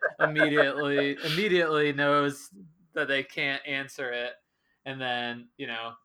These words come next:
Speaker 2: it, it's, and then when it gets to be your turn, you immediately know you have nothing at all to worry about. So you just, you know, go to town. So I don't know, like, I'm still struggling with it. I, I still think that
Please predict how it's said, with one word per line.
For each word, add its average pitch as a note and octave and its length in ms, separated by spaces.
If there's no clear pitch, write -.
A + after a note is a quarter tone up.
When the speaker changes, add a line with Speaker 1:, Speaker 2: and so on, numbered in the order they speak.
Speaker 2:
it, C3+ 180
it's, - 300
and D3+ 140
then C3+ 300
when C3+ 140
it C3 120
gets C#3+ 160
to B2+ 60
be B2+ 80
your D3 160
turn, B2+ 380
you C3 140
immediately B2+ 640
know B2 320
you C#3 100
have A#2+ 100
nothing B2+ 320
at C3 80
all B2 260
to C#3+ 120
worry C#3+ 260
about. C3 340
So - 160
you B2 100
just, A#2 260
you C#3 100
know, A#2+ 220
go C3 100
to B2+ 100
town. - 380
So D3+ 140
I B3 140
don't G3 140
know, D#3 380
like, D#3+ 220
I'm F#3+ 120
still F#3+ 240
struggling C3+ 460
with C3 160
it. C3+ 180
I, D#3 180
I D#3 80
still F#3+ 360
think D3+ 320
that C3 340